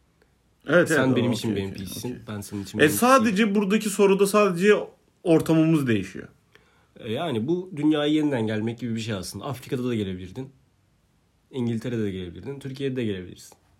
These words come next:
Speaker 2: N P C'de olacaksın ama belki cehennemde geleceksin falan. Neyse, ben basmadım.
Speaker 1: Yani
Speaker 2: Riskli.
Speaker 1: burada Afrika ile cehennem vurgun hoş olmadı.
Speaker 2: <laughs>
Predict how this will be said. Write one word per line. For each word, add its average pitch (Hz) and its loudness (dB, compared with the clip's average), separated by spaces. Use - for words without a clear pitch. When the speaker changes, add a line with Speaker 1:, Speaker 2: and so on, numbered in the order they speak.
Speaker 2:
N 113 -6
P 113 -12
C'de 107 -8
olacaksın 101 -10
ama 117 -8
belki 104 -8
cehennemde 107 -2
geleceksin 101 -10
falan. 104 -16
Neyse, 160 -2
ben 139 0
basmadım. 110 -2
Speaker 1:
Yani 190 2
Speaker 2:
Riskli. 180 4
Speaker 1:
burada 156 6
Afrika 190 6
ile 185 4
cehennem 202 6
vurgun 147 0
hoş 214 4
olmadı. 143 6
Speaker 2:
<laughs> 208 6